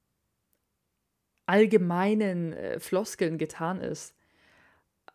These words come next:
Eine Veränderung, gerade in dem Bereich, in dem man schon viel erlebt hat und viel erreicht hat und viel bewegt hat im Leben, das ist einfach, ja, das sind, das sind Next-Level-Gedanken.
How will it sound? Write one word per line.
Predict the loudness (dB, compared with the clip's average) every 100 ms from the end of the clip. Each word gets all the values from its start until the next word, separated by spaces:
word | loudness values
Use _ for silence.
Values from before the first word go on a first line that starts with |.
| _
Eine | -6 -4 -2 -4
Veränderung, | -4 -4 -2 0 0 2 0 0
gerade | -4 -4 -2 -2
in | -2 -2
dem | 0 0 0
Bereich, | -2 -4 -6 -4 -4 -6 -10
in | -8 -4
dem | -4 -4
man | -4 -6 -6 -8
schon | -6 -8 -8
viel | -16 -4 0 0
erlebt | 0 0 -2 -4 -8
hat | -8
und | -8 -6
viel | -4 -4
erreicht | -4 -4 -4 -6 -10
hat | -10 -8
und | -8
viel | -4 -2
bewegt | -2 -2 -4 -8
hat | -8
im | -6
Leben, | -4 -6 -6 -10 -12 _ _ -20 _ _ -2
das | 0 0
ist | -4 -4
einfach, | -4 -4 -4 -4 -2 -2 -4 -10 -8
ja, | -6 -4
das | -6
sind, | -6 -4 -4
das | -4
sind | -2
Next-Level-Gedanken. | -2 -4 -4 -2 0 -2 -2 -2 -2 -4 -6 -10